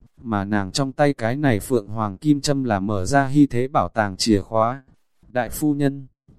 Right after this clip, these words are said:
phía sau người, nếu tưởng được đến kia bảo tàng, không có cái này phượng hoàng kim châm là không thể. Một đêm trằn trọc,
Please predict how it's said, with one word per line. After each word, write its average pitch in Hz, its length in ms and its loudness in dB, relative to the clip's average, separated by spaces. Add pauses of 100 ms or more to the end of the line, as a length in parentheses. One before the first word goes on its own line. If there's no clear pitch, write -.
(640)
phía 117 160 -6
sau 143 240 -4
người, 104 420 -8 (240)
nếu 120 300 -6
tưởng 101 220 -8
được 107 200 -10
đến 113 220 -10
kia 185 220 -4
bảo 120 200 -4
tàng, 98 400 -6 (280)
không 143 240 -14
có 120 160 -12
cái 117 240 -10
này 131 240 -6
phượng 107 260 -8
hoàng 107 300 -12
kim 147 240 -6
châm 139 240 -8
là 104 180 -6
không 147 220 -14
thể. 98 340 -6 (420)
Một 113 280 -14
đêm 139 200 -8
trằn 104 220 -8
trọc, 104 260 -6